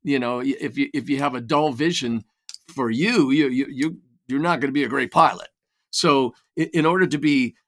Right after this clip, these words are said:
a, a, a, a producer i-, i-, and be a successful one or make suc-, or make records where they translate to what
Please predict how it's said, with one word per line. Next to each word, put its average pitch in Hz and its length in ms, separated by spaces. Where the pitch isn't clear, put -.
a, 123 140
a, 120 200
a, 123 100
a 120 100
producer 139 840
i-, 156 60
i-, 156 100
and 147 160
be 139 280
a 139 100
successful 170 760
one 127 220
or 123 80
make 131 200
suc-, - 340
or 131 180
make 151 320
records 156 420
where 123 340
they 139 240
translate 143 560
to - 100
what 135 180